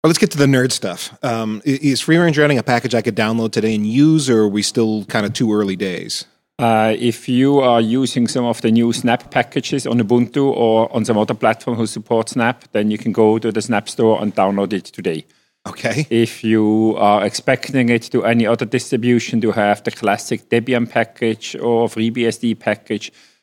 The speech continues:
Speaker 2: that's a bit early. That's normally quite a slow process to get in the distribution.
Speaker 1: Okay, and then if I've downloaded this and I've got it, what have I got? Uh, what features have I got in here? Let's start, uh, start talking through 'em. I mean, B G P for starters, right?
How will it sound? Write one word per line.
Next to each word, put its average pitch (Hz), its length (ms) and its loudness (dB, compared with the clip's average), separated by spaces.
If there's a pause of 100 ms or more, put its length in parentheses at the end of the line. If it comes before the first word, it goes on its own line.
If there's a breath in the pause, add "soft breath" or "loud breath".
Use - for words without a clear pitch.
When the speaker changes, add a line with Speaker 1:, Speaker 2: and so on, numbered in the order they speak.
(180)
Speaker 2:
that's 110 300 -2
a 117 60 4
bit 98 160 0
early. 90 320 0
That's 104 260 -2
normally 101 440 0
quite 104 320 -2
a 107 40 0
slow 104 280 0
process 98 560 -4
to 107 80 -10
get 98 200 -6
in 92 140 -4
the 90 80 -8
distribution. 82 640 -8 (1000)
Speaker 1:
Okay, 147 480 0
and 151 200 2
then 131 220 4
if 127 160 0
I've 117 160 2
downloaded 147 400 4
this 165 160 2
and 135 80 4
I've 107 140 -2
got 123 160 2
it, 127 100 0
what 120 300 -2
have 123 280 -6
I 110 120 -4
got? 101 400 -8 (180)
Uh, 110 220 -2
what 120 340 -2
features 127 460 -4
have 104 160 -6
I 101 80 -4
got 95 260 -6
in 98 140 -6
here? 101 340 -10
Let's - 140 -10
start, 101 280 -4
uh, 101 220 -8
start 104 220 -6
talking 98 240 -6
through 110 220 -8
'em. - 100 -14 (500)
I 98 60 -4
mean, 110 120 -2
B 107 140 -2
G 113 140 -2
P 127 160 0
for - 100 -8
starters, 104 400 0
right? 95 300 -6